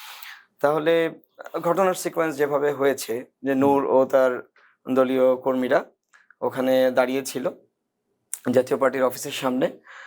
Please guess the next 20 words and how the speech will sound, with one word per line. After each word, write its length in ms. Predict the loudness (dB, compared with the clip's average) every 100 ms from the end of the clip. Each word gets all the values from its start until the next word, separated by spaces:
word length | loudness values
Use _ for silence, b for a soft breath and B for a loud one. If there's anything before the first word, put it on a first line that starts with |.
| B B -2
এবং 320 | 0 0 0
ওখানে 360 | 0 0 2
আমরা 380 | 2 2 4 4
ভিডিও 320 | 0 0 0
ফুটেজে 400 | 0 -2 0 0
যেগুলো 260 | 0 2 0
সোশ্যাল 360 | 0 -2 2 4
মিডিয়াতে 420 | 4 2 2 0
এসছে 340 | 0 0 0
সেগুলোর 320 | 2 2 2
মাধ্যমে 300 | 2 0 -2
দেখলাম 340 | -2 -2 -2 2
যে 180 | 4 4
অতর্কিতভাবে 760 | 2 -2 -6 -6 0 2 2
ওখানে 460 | 0 0 -2 -2 -4 -14 B B B
সেনাবাহিনীর 800 | 0 2 4 2 2 0 -2 -4
কিছু 300 | -8 -6 0
সদস্য 400 | 2 2 2 2
এবং 280 | 2 -2 -4
পুলিশ, 400 | -4 -4 -4